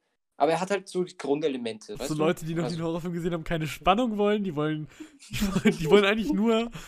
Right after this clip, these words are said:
Speaker 2: nur irgendwie
Speaker 1: Blumhouse-Fans.
Speaker 2: eine Farbe die ganze Zeit sehen. Das ist einfach nur, der ganze Bildschirm ist
Speaker 1: Boah,
Speaker 2: grau.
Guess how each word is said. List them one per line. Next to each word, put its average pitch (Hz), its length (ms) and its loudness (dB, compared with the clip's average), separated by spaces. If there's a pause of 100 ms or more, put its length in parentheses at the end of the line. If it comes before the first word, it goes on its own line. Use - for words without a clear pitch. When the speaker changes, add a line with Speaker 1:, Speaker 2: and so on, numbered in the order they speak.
(160)
Speaker 2:
nur 196 260 8
irgendwie 180 220 0
Speaker 1:
Blumhouse-Fans. 175 680 6
Speaker 2:
eine 185 220 6
Farbe 180 320 6
die 165 80 -2
ganze 143 220 -4
Zeit 143 240 -2
sehen. 143 160 -2
Das 139 100 -12
ist 147 80 -10
einfach 147 160 -8
nur, 160 300 -2
der 160 80 -4
ganze 156 200 -8
Bildschirm 160 280 -2
ist 147 60 -6
Speaker 1:
Boah, 131 200 6
Speaker 2:
grau. 113 480 4